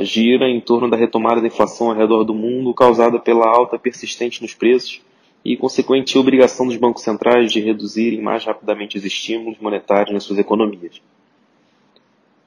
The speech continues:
Aqui o destaque da alta ficou por conta das ações dos bancos, com ganhos acima dos dois por cento em Itaú e Bradesco e acima dos quatro e meio por cento no caso do Banco do Brasil.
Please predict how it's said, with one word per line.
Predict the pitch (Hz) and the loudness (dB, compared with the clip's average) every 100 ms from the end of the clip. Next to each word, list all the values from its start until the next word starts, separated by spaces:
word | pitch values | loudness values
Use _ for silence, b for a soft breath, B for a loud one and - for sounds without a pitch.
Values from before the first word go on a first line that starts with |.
| _ | _
Aqui | - - 147 | -10 0 0
o | |
destaque | - - 131 - | 0 0 0 2
da | 127 127 | 4 6
alta | 135 - | 6 2
ficou | - - | -4 0
por | 131 - - | 0 -4 -4
conta | 131 131 | -4 0
das | 120 117 | 0 2
ações | 117 - - 120 110 | 0 -2 -2 -2 -2
dos | 113 - | -8 2
bancos, | 123 147 151 - - | 4 4 2 -8 -8
com | - 113 | -4 0
ganhos | 110 120 117 101 | 0 0 0 0
acima | 101 - 117 | -2 -2 -6
dos | 104 101 | -4 -4
dois | 101 113 | 0 -2
por | - | -2
cento | - - 110 107 107 | -10 -4 -4 -4 -6
em | 101 | -6
Itaú | 98 104 101 117 127 | -2 0 2 0 0
e | 117 | 2
Bradesco | 104 95 120 127 - - 110 | 2 4 4 2 -4 -4 -2
e | |
acima | 101 - 113 | -2 -4 -10
dos | 110 | -10
quatro | - 110 110 | -4 -6 -4
e | |
meio | 110 107 | -6 -6
por | - | -12
cento | - 110 107 - 104 | -10 -8 -8 -6 -8
no | 107 | -2
caso | 98 - | -4 -4
do | - | -6
Banco | 98 98 | -6 -4
do | - | -4
Brasil. | 101 104 87 80 | 4 4 2 -6